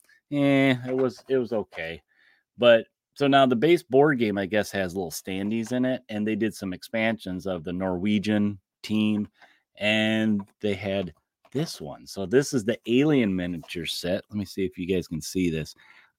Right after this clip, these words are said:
I could not resist this. I mean, they got, you know, the,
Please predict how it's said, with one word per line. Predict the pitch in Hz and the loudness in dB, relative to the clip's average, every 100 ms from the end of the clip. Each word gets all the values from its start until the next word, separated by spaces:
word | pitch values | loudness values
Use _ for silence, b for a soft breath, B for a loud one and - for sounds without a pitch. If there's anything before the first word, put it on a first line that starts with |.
| _ | _
I | 127 151 165 190 185 - | 4 4 4 4 2 2
could | 180 | 4
not | 160 147 147 143 | 6 8 6 4
resist | 143 135 120 131 170 175 - | 6 6 6 6 6 4 0
this. | 95 78 - | -2 -2 -2
I | 135 131 | 4 6
mean, | 139 135 135 120 - | 6 4 4 0 -4
they | 110 123 139 | -6 0 2
got, | 139 139 131 - _ _ _ _ _ _ _ | 4 4 2 -4 _ _ _ _ _ _ _
you | 131 | 6
know, | 127 123 123 - | 8 8 6 0
the, | 123 123 120 117 117 110 | -2 2 2 2 2 0